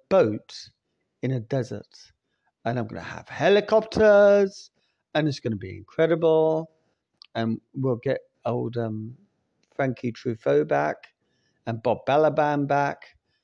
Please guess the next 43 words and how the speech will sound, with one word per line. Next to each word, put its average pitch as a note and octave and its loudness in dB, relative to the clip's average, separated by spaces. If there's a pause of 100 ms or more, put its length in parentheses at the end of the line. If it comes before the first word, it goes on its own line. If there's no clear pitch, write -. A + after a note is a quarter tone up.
(160)
and A#2 -6
we'll B2 -6
get A#3 -2
the A#3 4
old A#3 2
crew A#3+ 0
back, A#3 -4
and C#3+ -4
they D3 2
can C#3 -4
find D3+ 0
a B2+ -2
boat D#3+ 2
in B2+ -2
the B2+ -4
desert. B2+ -4
How D3 -8
cool C#3 -4
would C3 -10
that, - -4 (100)
that C3 -6
be? G#2 -8 (680)
Oh, F2+ -16
yeah, F#2 -12
that's - -12
a - -20
good G#2 -14
idea, A2+ -12
yeah. B2 -14 (360)
So - -8
they D3+ 2
did F#3 0
that. B3+ 0
So - -12
they D3 2
made D3+ 2
another F3 2
version A2+ -6 (560)
a - -10
couple C#3 -2
of C3 -4
years C3 0
later. C#3+ -2